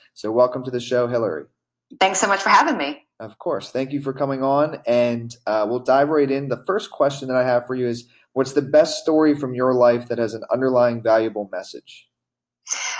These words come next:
Speaker 2: Mine was at the moment in time when I was getting ready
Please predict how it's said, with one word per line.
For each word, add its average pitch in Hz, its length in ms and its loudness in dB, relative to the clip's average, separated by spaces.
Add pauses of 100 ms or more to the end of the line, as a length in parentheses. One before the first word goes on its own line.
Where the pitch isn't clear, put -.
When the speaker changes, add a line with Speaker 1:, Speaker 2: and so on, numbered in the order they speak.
(100)
Speaker 2:
Mine 254 540 4
was 214 280 0
at 190 180 2
the 180 140 -4
moment 175 380 0
in 170 120 -4
time 160 440 0
when 151 180 0
I 151 140 2
was 151 360 -4
getting 165 340 -4
ready 208 360 0